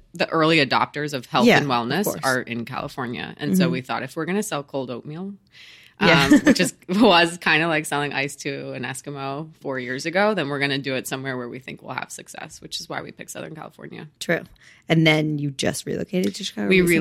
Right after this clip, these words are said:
Speaker 1: relocated in June.
Speaker 2: Okay.
Speaker 1: Um, so we're moving.
Speaker 2: That's quite a change.
Speaker 1: Yeah, huge.
Speaker 2: <laughs>
Speaker 1: I, but for the better. Like, culturally, it's a better fit.
Speaker 2: Mm-hmm.
Speaker 1: Our manufacturing is in Wisconsin.
Speaker 2: Okay.
Speaker 1: Um,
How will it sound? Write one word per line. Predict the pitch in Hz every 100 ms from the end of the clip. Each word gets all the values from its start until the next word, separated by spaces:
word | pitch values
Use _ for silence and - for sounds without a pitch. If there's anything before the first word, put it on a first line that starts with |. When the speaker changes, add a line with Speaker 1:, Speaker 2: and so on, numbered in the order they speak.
| 170
Speaker 1:
relocated | 208 220 202 220 202
in | 165 143
June. | 139 131 139 147 151 _ -
Speaker 2:
Okay. | 180
Speaker 1:
Um, | 156 147 143 131
so | - 165 151
we're | 147 139 139 - _ 165
moving. | 180 175 165 170
Speaker 2:
That's | 175
quite |
a | 160
change. | 160 147 180 175 -
Speaker 1:
Yeah, | 160 151 143 113 -
huge. | 143 - 147 135 202 - 254 254
Speaker 2:
<laughs> | -
Speaker 1:
I, | 160 147 160 -
but | 208 190
for | - 170
the | 160
better. | 139 135 - -
Like, | - -
culturally, | 214 196 196 196 185
it's | 180 -
a |
better | 151 147 151
fit. | - 139 143 -
Speaker 2:
Mm-hmm. | 190 185 160 170 -
Speaker 1:
Our | 151
manufacturing | 151 143 143 143 131 139 156 143 139
is | 151 147
in | 143
Wisconsin. | 139 143 131 123 131 151 160 202 - -
Speaker 2:
Okay. | 160 139 151 - _
Speaker 1:
Um, | 170 151 139 135 131